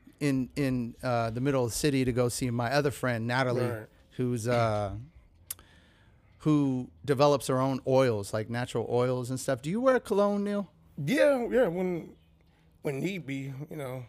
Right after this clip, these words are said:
Speaker 2: if I go out to a, to a certain spot or whatever.
Speaker 1: Yeah, you would wear some cologne?
Speaker 2: Yeah, yeah.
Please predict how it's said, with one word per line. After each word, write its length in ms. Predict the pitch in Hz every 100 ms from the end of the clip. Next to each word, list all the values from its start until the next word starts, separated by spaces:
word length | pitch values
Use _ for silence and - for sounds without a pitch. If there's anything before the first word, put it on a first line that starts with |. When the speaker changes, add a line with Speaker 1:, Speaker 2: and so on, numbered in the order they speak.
| - _ _ _ _
Speaker 2:
if 120 | 135
I 80 | 123
go 220 | 120 123
out 220 | 120 113 -
to 80 |
a, 1040 | - 110 107 - _ _ _ _ _ _ -
to 100 | 139
a 40 |
certain 260 | 110 143 113
spot 400 | - - 127 117
or 40 |
whatever. 420 | 107 107 104 101 101
Speaker 1:
Yeah, 200 | 143 165
you 220 | 180 160
would 80 | 151
wear 140 | 151 151
some 180 | 151
cologne? 300 | 139 143 147
Speaker 2:
Yeah, 200 | 170 143 156
yeah. 160 | 220